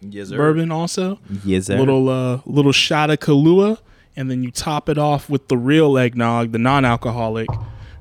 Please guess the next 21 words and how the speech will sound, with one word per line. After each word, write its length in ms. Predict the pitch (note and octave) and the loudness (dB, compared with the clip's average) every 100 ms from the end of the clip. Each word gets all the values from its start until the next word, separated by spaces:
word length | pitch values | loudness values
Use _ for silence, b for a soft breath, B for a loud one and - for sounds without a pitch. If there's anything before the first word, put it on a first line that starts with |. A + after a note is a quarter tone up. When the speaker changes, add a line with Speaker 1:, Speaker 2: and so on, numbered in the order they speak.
| - | -6
Speaker 2:
just 200 | B2+ - | -6 -4
to 60 | |
make 220 | A#2+ A#2+ B2 | -4 -4 -2
it 20 | |
a 20 | |
little 160 | A#2 A#2 | -2 -2
bit 200 | A#2 A2+ | -2 0
better. 280 | B2 A#2+ A2+ | 0 2 0
So 200 | - A#2 | -2 -2
I 80 | A#2+ | -2
think 340 | - B2+ C#3 B2 - | -2 -4 -4 -12 -6
Chaku 640 | - - D3 C#3 C#3+ C3+ | -2 0 0 2 4 4
is 100 | B2 | 4
drinking 440 | A#2+ B2 B2+ C3+ B2 | 2 0 0 -2 -2
one 180 | B2 A#2+ | 0 -2
with 180 | A#2 | -4
the 100 | - | -4
Hudson, 380 | A2+ C3+ B2 B2+ | -2 -4 -2 -2
New 60 | B2 | -2
York 360 | A#2+ B2+ - - | -2 -2 -4 -6
bourbon, 460 | B2+ B2 B2+ B2 | -6 -4 -8 -8